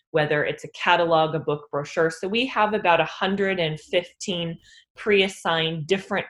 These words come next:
types of print and marketing services in the catalog. The user selects what it is, and it could be a project where it contains multiple items. And then our tool, based on what you select from the catalog,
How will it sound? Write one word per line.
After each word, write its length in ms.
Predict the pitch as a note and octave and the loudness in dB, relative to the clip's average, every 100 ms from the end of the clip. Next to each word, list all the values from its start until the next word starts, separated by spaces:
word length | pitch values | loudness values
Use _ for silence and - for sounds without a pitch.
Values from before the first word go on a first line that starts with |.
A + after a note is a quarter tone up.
| - | -8
types 400 | - E3 E3 - | -2 -2 -2 -6
of 120 | E3 - | -6 -8
print 320 | - E3 E3 | -6 -6 -4
and 160 | E3+ D#3 | -6 -2
marketing 500 | C#3 D3 D#3 C#3+ D3 | -2 -2 -4 -4 -6
services 640 | - C3 C#3 C#3 C#3+ C#3+ - | -8 -6 -6 -8 -10 -12 -10
in 160 | C#3 B2 | -8 -8
the 80 | |
catalog. 480 | - G#2 G2+ D2+ C#2+ - _ _ - - - - | -12 -14 -10 -8 -8 -12 _ _ -20 -20 -18 -4
The 80 | G3+ | -2
user 320 | G3 G3 E3+ | -2 0 -2
selects 640 | E3+ - F3 E3+ - - | -2 -2 2 2 0 -6
what 200 | F3 E3 | 2 2
it 100 | E3 | 4
is, 240 | E3 C#4 D4+ | 4 4 2
and 140 | A3 | 0
it 160 | G3 - | -2 -2
could 220 | - G#3 | 0 0
be 140 | G#3+ G3 | 2 0
a 80 | F#3 | 0
project 640 | - D#3+ D#3+ C4 - - | 0 0 2 -4 -6 -4
where 200 | E3 D#3+ | -2 0
it 80 | - | -4
contains 500 | G3 E3+ F3 E3 D#3 | -8 -10 -8 -8 -6
multiple 480 | D#3+ C#3+ D3 - C3+ - | -4 -6 -6 -8 -4 -2
items. 460 | C3 F#2+ - - _ - - | -2 -4 -12 -20 _ -18 0
And 260 | G#3 G#3 G#3+ | 2 4 4
then 200 | G#3+ G#3 - | 4 2 2
our 260 | F#3+ G3+ G3+ | 2 2 0
tool, 560 | - E4 D4+ B3+ G3+ - | -4 -2 2 0 0 2
based 460 | F#3 B3 - - | 2 2 -6 -4
on 340 | G#3+ G#3 F3+ D#3+ | -2 0 -2 0
what 220 | F3+ - | 0 0
you 180 | F3+ F#3+ | -8 -10
select 720 | F#3+ - G#3 F3 E3 - - - | -10 -6 -2 2 2 0 -12 -6
from 220 | E3+ D#3+ | -4 -2
the 80 | E3 | -4
catalog, 640 | - F#4 G4 E3 D3+ G3+ | 0 2 4 4 4 0